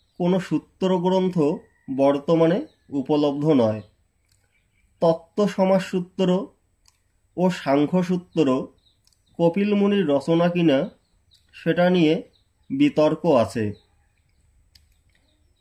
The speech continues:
তবে ঈশ্বর কৃষ্ণের সাংখ্যকারিকা নিঃসন্দেহে কপিল ধারার প্রাচীনতম গ্রন্থ। কপিল মুনির পরম্পরায়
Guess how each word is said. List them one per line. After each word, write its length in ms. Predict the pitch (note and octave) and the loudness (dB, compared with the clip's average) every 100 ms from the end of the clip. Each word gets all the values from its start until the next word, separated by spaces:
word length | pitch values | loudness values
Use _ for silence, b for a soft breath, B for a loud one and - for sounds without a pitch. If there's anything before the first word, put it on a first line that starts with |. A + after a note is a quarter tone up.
| _ _ _ _ - | _ _ _ _ -4
তবে 240 | F#3 F#3+ | 0 2
ঈশ্বর 560 | G3 D#3+ - - G3+ F#3+ | 2 2 -2 -6 -4 -4
কৃষ্ণের 440 | F#3+ F#3+ G3 G3+ | -4 -6 -4 -4
সাংখ্যকারিকা 1040 | G3+ - C#3 D3 F3 F3 E3+ E3 C#3 C3 - _ - | -4 -4 -2 0 0 2 2 2 2 0 -2 _ -4
নিঃসন্দেহে 920 | C#3 D#3 - - F3 E3+ E3+ D3 F3 - _ _ _ - | 2 2 2 -4 0 0 0 0 -4 -8 _ _ _ -2
কপিল 420 | D#3 F3 F3+ F3+ | 0 2 2 2
ধারার 320 | E3 E3+ G3+ | 0 0 -2
প্রাচীনতম 960 | G3 C#3+ C3 D#3+ D#3+ D#3+ D#3+ A3+ D4+ C3+ | -2 -4 -2 0 2 2 0 -2 -6 -4
গ্রন্থ। 380 | C3 B2 A#2+ A#2+ G#2+ - _ _ _ _ _ _ _ - _ _ _ _ _ _ _ _ - | 0 0 0 -4 -8 -10 _ _ _ _ _ _ _ -20 _ _ _ _ _ _ _ _ -2
কপিল 380 | F#3+ F#3 A#3 A#3 | 0 2 2 2
মুনির 340 | A#3 A#3+ A#3 | 2 2 0
পরম্পরায় 760 | E3+ D#3 F3 F3+ F#3+ D3 D#3+ | 2 4 4 2 2 2 2